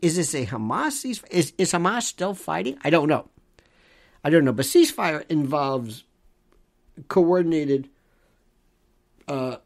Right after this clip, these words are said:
uh, multiple-partied cessation of aggression and the like. But here's what she says. The I C J said that there was at least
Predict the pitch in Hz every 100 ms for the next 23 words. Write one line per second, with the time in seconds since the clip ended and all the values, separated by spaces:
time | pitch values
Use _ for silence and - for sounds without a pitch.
0 | - - 135 120 - - - - - -
1 | _ - 170 202 208 180 175 165 139 -
2 | - 156 143 139 135 123 117 - _ _
3 | _ _ _ - - 160 - 185 175 151
4 | 143 120 110 107 123 117 - 104 - 156
5 | 117 117 117 - _ - - - _ 294
6 | 285 339 302 277 214 214 180 - - -
7 | - _ _ _ _ _ _ _ _ _
8 | _ _ _ _ _ _ _ _ - -
9 | - - - 214 285 330 - 262 170 156
10 | 127 165 - _ _ _ _ _ _ _
11 | _ _ _ - - 196 170 147 185 170
12 | 160 156 - 247 262 269 240 - -